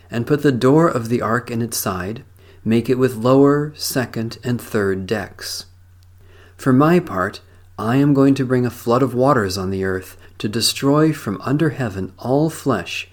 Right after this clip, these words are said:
in which is the breath of life. Everything that is on the earth shall die. But I will establish my covenant with you, and you shall come into the ark, you, your sons,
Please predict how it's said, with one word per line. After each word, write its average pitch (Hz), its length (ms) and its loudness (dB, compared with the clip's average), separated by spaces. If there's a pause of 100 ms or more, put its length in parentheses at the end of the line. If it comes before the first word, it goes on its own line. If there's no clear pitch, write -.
(260)
in 107 180 -2
which 117 320 -4 (100)
is 120 120 -6
the 127 80 -2
breath 104 400 -4
of 110 240 -8
life. 110 480 -4 (580)
Everything 98 760 -2 (120)
that 98 140 -4
is 98 160 -2
on 113 180 0
the 135 160 2
earth 110 460 -4 (200)
shall 95 320 -4
die. 98 460 -2 (880)
But 117 400 0
I 117 120 -2
will 139 300 4
establish 139 600 -2
my 101 160 -4
covenant 151 540 -2
with 139 200 -2
you, 120 440 -2 (440)
and 95 140 -6
you 139 220 2
shall 180 180 0
come 151 260 0
into 139 240 4
the 127 200 0
ark, 92 400 -4 (360)
you, 131 600 4
your 113 200 0
sons, 110 680 -4